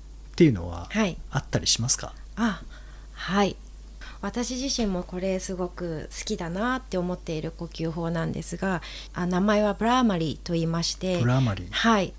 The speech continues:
Speaker 2: 英語ではハミングビーブレス。なので、ハミングですね。
Speaker 1: おー。
Speaker 2: うーんのハミングですね。
Speaker 1: うんうんうん。
Speaker 2: そう、このハミングを使った呼吸法になって、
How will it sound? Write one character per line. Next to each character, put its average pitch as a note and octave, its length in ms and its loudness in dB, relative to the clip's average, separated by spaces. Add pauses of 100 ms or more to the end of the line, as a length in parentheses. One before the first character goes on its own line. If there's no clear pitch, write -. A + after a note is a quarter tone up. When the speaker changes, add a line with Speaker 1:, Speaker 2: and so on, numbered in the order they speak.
(100)
Speaker 2:
英 A#3+ 160 4
語 C4+ 120 2
で C#4 140 4
は G3 100 4
ハ A#3 180 2
ミ A#3 180 8
ン A3+ 80 6
グ A3 100 0
ビ G3 180 2
ー F3+ 60 -8
ブ E3 80 -2
レ D3+ 160 -2
ス。 - 220 2 (440)
な G3 80 -2
の F#3 60 -2
で、 - 20 -2
ハ D4+ 200 2
ミ A#3+ 160 6
ン D#3 60 0
グ B2+ 100 -6
で D#3 100 -8
す - 120 -6
ね。 - 180 -8
Speaker 1:
お C3 260 2
ー。 B2 40 -2
Speaker 2:
う - 0 -
ー G3 40 2
ん G#3+ 800 0
の - 80 -4
ハ - 180 -4
ミ D#3 140 0
ン A#2 60 -6
グ - 80 -8
で C3+ 60 2 (140)
す G#2+ 40 -6
ね。 G#2+ 140 -2
Speaker 1:
う G2+ 40 -8
ん - 20 -8
う F#2+ 40 -6
ん - 20 -6
う F#2 60 -6
ん。 - 20 -12 (100)
Speaker 2:
そ C4+ 140 -4
う、 B3+ 60 -4
こ C4 120 -2
の C4+ 120 2
ハ D#4 180 2
ミ C4 160 4
ン G3+ 60 0
グ F3 100 -2
を D#3+ 80 0
使 - 220 -6
っ D#3 100 -4
た D#3+ 100 -6
呼 E3 160 -4
吸 D#3 240 -4
法 D3+ 200 -4
に D3+ 140 -4
な D3+ 120 -6
っ - 40 -10
て、 G3+ 460 -6